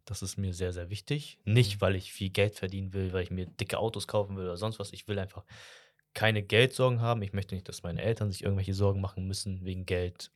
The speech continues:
Speaker 1: und dass sie sich auch um mich keine Sorgen machen müssen und dass ich eine Familie großziehen kann.
Speaker 2: Mhm.
Speaker 1: Das ist zum Beispiel auch noch ein Punkt. Ich sehe mich mit Familie, mit Kindern, am liebsten zwei Kinder.
Speaker 2: Nur?
Speaker 1: Ich überlege in letzter Zeit zwei oder drei.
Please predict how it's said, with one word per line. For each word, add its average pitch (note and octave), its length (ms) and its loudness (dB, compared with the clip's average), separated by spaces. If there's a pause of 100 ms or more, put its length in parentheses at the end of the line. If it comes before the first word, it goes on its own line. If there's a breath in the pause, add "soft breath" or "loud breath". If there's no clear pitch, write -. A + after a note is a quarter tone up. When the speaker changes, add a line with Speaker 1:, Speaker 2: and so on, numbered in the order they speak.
Speaker 1:
und E2+ 440 -8
dass E2+ 160 -4
sie F2 80 -10
sich E2+ 180 -10
auch E2+ 100 -10
um F2 140 -4
mich B2 200 0
keine A2 220 2
Sorgen G#2 280 4
machen G2 260 -2
müssen F#2+ 320 -6
und - 180 -20
dass - 120 -16
ich - 120 -16
eine G2 140 -14
Familie A2+ 640 -4 (160)
großziehen A2 680 -4
kann. F#2+ 340 -4 (180)
Speaker 2:
Mhm. G#2 380 -4
Speaker 1:
Das - 140 -2
ist - 100 -10
zum G#2 80 -4
Beispiel - 260 -4 (100)
auch C3 180 12
noch B2 100 0
ein B2 120 2
Punkt. B2 320 0 (220)
Ich - 80 -18
sehe F#2 100 -4
mich F2 100 -10
mit F2+ 140 -8
Familie, D3+ 580 2 (360 soft breath)
mit A2 180 -10
Kindern, C#3+ 480 6 (580 soft breath)
am G2+ 120 -4
liebsten A2+ 280 -6
zwei - 300 -4 (160)
Kinder. C#3+ 360 -2 (500)
Speaker 2:
Nur? D3+ 400 4 (1400 loud breath)
Speaker 1:
Ich G#2+ 180 -4
überlege C#3+ 320 6
in C#3+ 60 2
letzter C#3+ 260 6
Zeit - 120 2
zwei C#3 280 4
oder G#2 140 4
drei. D#2 360 -6